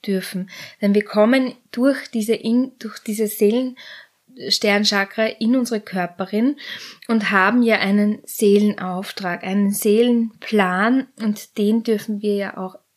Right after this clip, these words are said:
verfolgen und Erfahrungen sammeln. <clears throat>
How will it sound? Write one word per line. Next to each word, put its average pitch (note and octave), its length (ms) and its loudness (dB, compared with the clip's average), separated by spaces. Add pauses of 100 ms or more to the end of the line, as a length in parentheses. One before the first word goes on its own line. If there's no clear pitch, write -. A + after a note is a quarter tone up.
(120)
verfolgen A#3+ 800 -2 (180)
und G#3 140 -4
Erfahrungen F#3+ 840 -4
sammeln. E3+ 640 -10 (160)
<clears throat> G#3 340 2